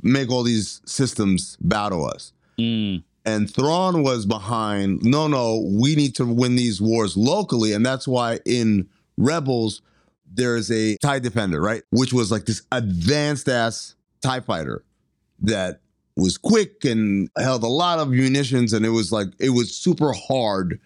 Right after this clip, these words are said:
Speaker 1: to beat in dogfight combat. And so Thrawn was pushing that we should have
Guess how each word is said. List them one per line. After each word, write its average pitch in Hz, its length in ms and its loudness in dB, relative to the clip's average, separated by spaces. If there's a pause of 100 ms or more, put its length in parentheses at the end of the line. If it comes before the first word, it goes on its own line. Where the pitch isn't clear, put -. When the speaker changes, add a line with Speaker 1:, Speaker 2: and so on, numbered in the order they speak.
(200)
Speaker 1:
to 117 120 0
beat 104 400 0 (160)
in 104 260 2
dogfight 101 500 -2
combat. 87 440 -2 (320)
And 101 160 -2
so 110 220 0
Thrawn 143 400 0
was 123 160 0
pushing 120 400 -2
that 95 120 -2
we 110 120 0
should 101 220 -4
have 104 380 -2